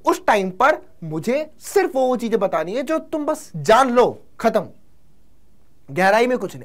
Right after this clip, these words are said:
अभी क्या है, घुस करके बता रहे हैं, समझ रहे हैं कि ये ऐसे हुआ, ये ऐसे हुआ, ये ऐसे हुआ, ताकि तुम फील करो कि अच्छा ये हो रहा है, ऐसे बन रही है, ठीक है। That's why,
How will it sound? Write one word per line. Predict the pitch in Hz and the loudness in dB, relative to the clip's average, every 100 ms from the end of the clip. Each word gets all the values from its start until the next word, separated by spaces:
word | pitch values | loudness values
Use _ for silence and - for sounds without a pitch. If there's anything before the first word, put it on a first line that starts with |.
| - | -2
अभी | 196 277 | 2 4
क्या | 294 | 6
है, | 311 320 - - - - - | 4 2 -6 -20 -20 -20 -10
घुस | - 247 | -6 -4
करके | - 208 180 | -2 -2 -2
बता | 143 98 | -6 -8
रहे | 78 - | -16 -20
हैं, | - - - - | -20 -20 -20 -20
समझ | - 262 262 220 | 0 2 4 2
रहे | 180 - | -2 -6
हैं | |
कि | - 170 | -10 -4
ये | 175 262 | 2 2
ऐसे | - 196 190 247 | 2 0 0 -2
हुआ, | 165 156 143 151 | -2 -4 -6 -6
ये | 170 269 | -4 -2
ऐसे | 214 214 254 | 0 0 -2
हुआ, | 220 151 135 | -8 -8 -10
ये | 190 285 | -4 -2
ऐसे | 214 185 196 | 0 -2 -4
हुआ, | 135 113 - - - - - | -8 -14 -18 -20 -20 -20 -2
ताकि | 226 226 | 0 0
तुम | 247 359 359 - - - - | -2 -4 -6 -20 -20 -20 -12
फील | - 262 294 | -2 0 0
करो | 240 208 | 0 0
कि | 208 | -2
अच्छा | 196 185 | -6 -8
ये | 156 190 | -6 -4
हो | 196 131 | -4 -8
रहा | 113 87 - | -14 -16 -20
है, | - - - | -20 -10 0
ऐसे | 180 180 226 | 0 4 2
बन | 151 143 | 4 -2
रही | 113 110 117 | -6 -14 -18
है, | - - - | -20 -20 -8
ठीक | 247 | -6
है। | 175 - - - - - | -6 -10 -20 -20 -8 2
That's | 285 - | 2 2
why, | 143 | -8